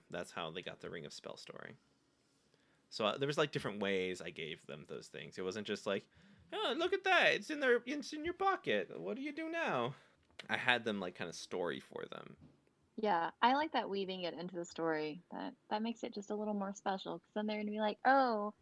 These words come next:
Speaker 2: this N P C gave it to me," and if they're at all sentimental, I mean, they can keep it forever.
Speaker 1: Yeah.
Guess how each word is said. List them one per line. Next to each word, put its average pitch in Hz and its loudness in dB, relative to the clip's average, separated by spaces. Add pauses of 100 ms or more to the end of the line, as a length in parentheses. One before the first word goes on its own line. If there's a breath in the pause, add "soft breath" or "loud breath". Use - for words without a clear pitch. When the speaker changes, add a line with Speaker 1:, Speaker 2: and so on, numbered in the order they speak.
(400)
Speaker 2:
this 254 4
N 220 4
P 233 2
C 262 2
gave 226 4
it 190 -4
to 220 -4
me," 180 -2
and 180 -8 (120)
if 220 -4
they're 214 4
at 214 6
all 214 6
sentimental, 202 2
I - -4
mean, 180 -4
they 170 -2
can 185 -8
keep 208 0
it - -4
forever. 165 0 (380)
Speaker 1:
Yeah. 87 -4